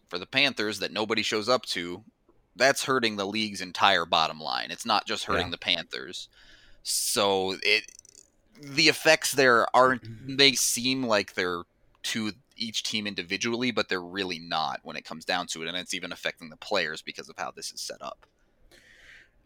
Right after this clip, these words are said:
Speaker 2: It is, and this is, I would say this is the central issue going into the next round of C B A negotiations. And I mentioned earlier in the segment that, uh, I believe they have opt-outs this September.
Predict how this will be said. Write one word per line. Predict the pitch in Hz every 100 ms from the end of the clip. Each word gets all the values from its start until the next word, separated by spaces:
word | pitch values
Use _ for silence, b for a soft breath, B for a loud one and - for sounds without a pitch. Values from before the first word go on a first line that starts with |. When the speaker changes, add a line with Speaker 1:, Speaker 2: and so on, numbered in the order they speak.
| -
Speaker 2:
It | 160
is, | 196 127 110 107
and | 135 135
this | 151 -
is, | 156 139 117
I | 123
would | 156 160
say | 156 135
this | 139 139
is | 131
the | 107 147
central | 143 139 127 131 110 120
issue | 139 90 85 87 - -
going | 110 113 110 107
into | 104
the | 107
next | 110 98 -
round | 104 107 107 98
of | 95 92
C | - 113
B | 101 104
A | 127
negotiations. | 117 92 90 90 87 85 101 107
And | 95 95 - b b b b
I | 110
mentioned | 127 117 113
earlier | 120 131 131 117
in | 113
the | 107
segment | - 127 110 104 107
that, | 101 101 98 -
uh, | 95 90
I | 92
believe | 95 131
they | 113 107
have | 92
opt-outs | 98 - 104 90 85
this | - 101 -
September. | 101 - 101 - 160